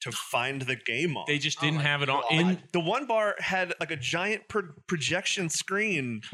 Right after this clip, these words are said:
Speaker 1: and they were playing Project Runway. And,
Speaker 3: 'Cause
Speaker 1: like,
Speaker 3: the thing is, though,
Speaker 1: they, they had
Speaker 3: to be
Speaker 1: sports
Speaker 3: fair,
Speaker 1: on, too.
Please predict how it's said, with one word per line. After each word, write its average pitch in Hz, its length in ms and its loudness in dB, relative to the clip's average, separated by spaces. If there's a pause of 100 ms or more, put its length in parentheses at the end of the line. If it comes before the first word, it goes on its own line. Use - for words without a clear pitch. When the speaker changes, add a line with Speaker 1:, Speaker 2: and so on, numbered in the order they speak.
(320)
Speaker 1:
and 180 120 0
they 202 40 4
were 202 140 4
playing 220 380 -2
Project 226 560 0
Runway. 175 560 2 (760)
And, 269 140 -2
Speaker 3:
'Cause 294 120 2
Speaker 1:
like, - 0 -
Speaker 3:
the 370 120 2
thing 370 240 -2 (100)
is, 392 140 -4
though, 320 80 4 (100)
Speaker 1:
they, 269 60 4
they 269 180 4
had 330 240 2
Speaker 3:
to 311 80 0
be - 60 -2
Speaker 1:
sports 311 320 4
Speaker 3:
fair, 269 80 4
Speaker 1:
on, 254 140 2
too. 320 420 4